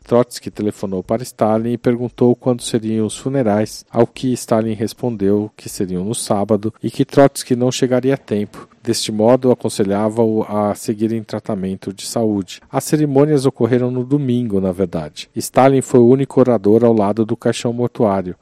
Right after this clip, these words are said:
o que levou à conclusão, pelo povo e por camaradas do partido,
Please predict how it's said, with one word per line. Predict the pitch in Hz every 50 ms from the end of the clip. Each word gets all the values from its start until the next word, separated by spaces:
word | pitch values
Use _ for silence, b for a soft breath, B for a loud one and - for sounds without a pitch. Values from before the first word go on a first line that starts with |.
| _ _
o | - 113
que | - - 143
levou | 139 139 123 101 110 110 107 110 107 101 - -
à | 98 98 98 95 92 85 - - _
conclusão, | - 117 110 - - 117 104 98 98 110 120 131 127 110 98 - _ _
pelo | - 101 95 95
povo | - _ - 113 120 127 127 107 101 98
e | 95 92
por | - - 90
camaradas | - - 98 95 95 92 92 87 92 95 92
do | 101 98
partido, | - 127 131 - - - 101 98 95 101 98